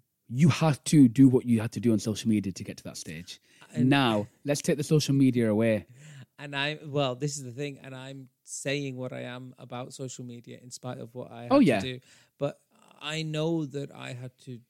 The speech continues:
Speaker 2: do what I did in order to get where I'm, where I've got to, and,
Speaker 1: Mm-hmm.
Speaker 2: and in order to get to where I want to get to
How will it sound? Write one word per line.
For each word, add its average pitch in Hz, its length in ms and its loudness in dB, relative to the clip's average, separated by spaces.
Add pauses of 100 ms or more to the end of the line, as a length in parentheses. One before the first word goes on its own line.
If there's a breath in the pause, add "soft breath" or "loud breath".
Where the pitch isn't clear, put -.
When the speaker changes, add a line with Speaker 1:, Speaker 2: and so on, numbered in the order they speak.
Speaker 2:
do 139 320 -6
what 131 220 -10 (160)
I 120 200 -18 (120)
did 131 560 -6 (480)
in 131 140 -10
order 127 200 -8
to 127 160 -14
get 123 320 -8
where 123 220 -8
I'm, 120 400 -14 (120)
where 123 200 -8
I've 120 140 -14
got - 220 -8
to, 123 200 -14
and, 139 200 2 (140)
Speaker 1:
Mm-hmm. 120 140 -14
Speaker 2:
and 120 240 -18
in 123 160 -20
order 123 200 -18
to - 180 -20
get 120 380 -16
to 120 80 -18
where 113 200 -16
I 113 80 -16
want 151 300 -2
to - 80 -18
get 113 220 -18
to 131 200 -20